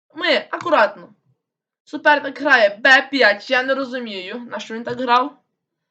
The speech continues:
Можливо, якось хотів з кінь на Б шість поставити на С чотири, а тут на Б три. Тобто суперник деякі, деколи дивно, не знає теорії суперник цьому.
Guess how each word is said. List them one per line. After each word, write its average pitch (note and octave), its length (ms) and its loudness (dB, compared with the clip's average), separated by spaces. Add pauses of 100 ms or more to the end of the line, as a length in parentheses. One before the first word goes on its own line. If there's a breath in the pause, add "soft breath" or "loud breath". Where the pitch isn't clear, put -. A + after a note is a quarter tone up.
(220)
Можливо, B3 360 -2
якось B3+ 300 -2
хотів A#3+ 380 -8 (420)
з - 100 -20
кінь A3+ 360 -10
на G3 120 -4
Б F3+ 140 -14
шість A3+ 420 -6
поставити G3+ 460 -4
на F#3 140 -8
С F3+ 100 -20
чотири, A3+ 400 -2
а F#3 100 0
тут G3 180 -16
на F3+ 60 -2
Б E3 140 -8
три. A3 420 -4
Тобто B3 340 -6
суперник C4 640 -4 (400)
деякі, B3+ 340 -4
деколи B3+ 300 -6
дивно, A3 320 0
не A3 100 -8
знає C4+ 320 0
теорії E3 280 -4
суперник E3 400 -10
цьому. D#3+ 340 -18